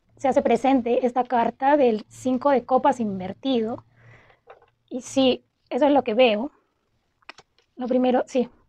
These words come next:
Y con esa carta ya me lo confirma. Una muerte trágica en España que todos van a quedar sorprendidos. Sí, una muerte trágica, una muerte que nadie se le espera.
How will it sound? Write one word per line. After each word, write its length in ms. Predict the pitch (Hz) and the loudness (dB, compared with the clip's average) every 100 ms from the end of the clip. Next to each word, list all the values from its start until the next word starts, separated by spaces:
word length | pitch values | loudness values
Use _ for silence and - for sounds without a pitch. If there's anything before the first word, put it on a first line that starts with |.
| _ _ _ _ | _ _ _ _
Y 160 | 285 262 | -2 2
con 180 | 262 311 | 4 6
esa 160 | 320 | 8
carta 220 | 294 269 | 8 8
ya 60 | 294 | 6
me 100 | 285 | 6
lo 80 | 277 | 4
confirma. 420 | 247 - 254 240 | 0 -2 0 4
Una 100 | 262 | 6
muerte 260 | 269 294 294 | 6 6 4
trágica 360 | 277 302 302 | 4 4 2
en 80 | 254 | -4
España 480 | 214 - 254 247 277 | -6 -8 -4 -2 0
que 100 | 247 | 0
todos 300 | 247 269 262 | 0 0 0
van 160 | 269 | 2
a 40 | 269 | 4
quedar 200 | 262 262 | 2 0
sorprendidos. 840 | 311 294 220 208 240 214 - _ _ _ _ _ _ _ | -2 -2 -4 0 0 0 -10 _ _ _ _ _ _ _
Sí, 300 | - - 247 | -10 -2 0
una 120 | 247 | 2
muerte 300 | 240 240 269 | 2 2 0
trágica, 600 | 262 262 247 226 220 - | 2 0 0 -2 -2 -2
una 200 | 285 254 | -2 0
muerte 280 | 254 247 254 | 0 0 -2
que 100 | 226 | -2
nadie 220 | 220 247 | 0 0
se 80 | 247 | -2
le 60 | |
espera. 500 | 226 - 262 240 247 | -6 -2 -2 -2 -4